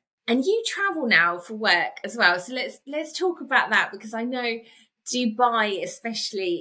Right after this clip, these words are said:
is somewhere that, that you, that you, um,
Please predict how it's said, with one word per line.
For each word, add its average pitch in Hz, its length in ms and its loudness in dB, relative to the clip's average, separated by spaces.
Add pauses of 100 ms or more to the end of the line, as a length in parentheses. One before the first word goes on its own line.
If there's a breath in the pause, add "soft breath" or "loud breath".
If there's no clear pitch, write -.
is 190 200 -4
somewhere 180 540 -2
that, 156 180 -4 (140)
that 170 80 -8
you, 185 240 -14 (140)
that 175 120 -14
you, 185 280 -8
um, 160 380 -6